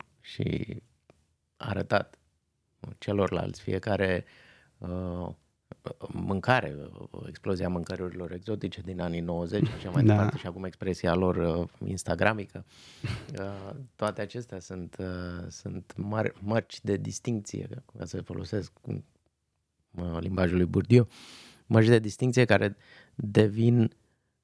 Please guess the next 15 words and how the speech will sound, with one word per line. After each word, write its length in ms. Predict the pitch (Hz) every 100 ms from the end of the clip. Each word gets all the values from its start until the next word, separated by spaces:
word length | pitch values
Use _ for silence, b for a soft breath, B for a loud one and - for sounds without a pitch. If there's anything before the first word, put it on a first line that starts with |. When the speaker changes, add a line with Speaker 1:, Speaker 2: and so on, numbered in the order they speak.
| _ _ -
Speaker 1:
uh, 140 | 101 -
care 180 | 117 110
proliferează, 800 | - 127 117 - 117 104 92 - _ _ _ _ _ _
da? 260 | - 92 120 _ _ _ _ _ _
Și 160 | - -
cu 160 | 98 101
cât, 340 | 131 135 - B B B
uh, 420 | B - 104 101 117 127 -
impresia 420 | 110 107 117 117
pe 120 | 120 104
care 180 | 104
o 40 | 110
am 140 | 117
este 280 | 110 104 113
că 160 | 101